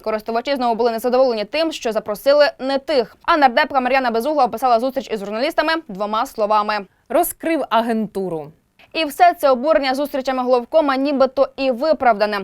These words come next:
Speaker 1: Однак хочемо нагадати, що дванадцятого листопада головнокомандувач Ж С У Олександр Сирський провів зустріч із блогерами, включно із Сергієм Стерненком, який раніше звинувачував його у причетності до оголошення себе в розшук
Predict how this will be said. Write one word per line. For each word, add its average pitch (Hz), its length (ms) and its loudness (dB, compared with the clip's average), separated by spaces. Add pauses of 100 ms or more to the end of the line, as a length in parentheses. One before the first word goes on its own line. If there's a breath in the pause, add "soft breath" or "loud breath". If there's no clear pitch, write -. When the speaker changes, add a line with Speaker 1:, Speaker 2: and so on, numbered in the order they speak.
(100)
Speaker 1:
Однак 339 440 2
хочемо 294 360 -2
нагадати, 294 300 0
що 277 120 -4
дванадцятого 269 480 -2
листопада 254 500 0
головнокомандувач 240 600 -4
Ж 208 80 -6
С 220 180 -6
У 294 120 0
Олександр 226 460 -4
Сирський 302 340 -4
провів 214 240 -4
зустріч 277 320 -8
із 226 80 -8
блогерами, 247 460 0 (300 soft breath)
включно 302 440 -4
із 285 140 -6
Сергієм 254 380 -4
Стерненком, 254 720 -4
який 220 220 -4
раніше 240 220 -6
звинувачував 233 560 0
його 277 220 2
у 269 60 0
причетності 262 540 -4
до 226 260 -6
оголошення 262 560 -4
себе 220 260 0
в 240 100 -2
розшук 277 440 -4